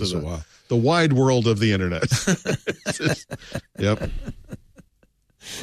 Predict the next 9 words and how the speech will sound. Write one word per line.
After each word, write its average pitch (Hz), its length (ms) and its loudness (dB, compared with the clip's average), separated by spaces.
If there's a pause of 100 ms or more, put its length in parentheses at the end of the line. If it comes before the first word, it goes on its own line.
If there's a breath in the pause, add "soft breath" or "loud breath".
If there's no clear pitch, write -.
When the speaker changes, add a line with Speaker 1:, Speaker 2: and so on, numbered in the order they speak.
(100)
Speaker 2:
That's, 107 240 0
it's, - 360 0
it's 104 240 0
just 101 200 -2
perfect. 92 460 -4
Speaker 1:
Swamp 131 260 0
Rat's 131 260 2
on, 104 220 0
uh, 85 480 0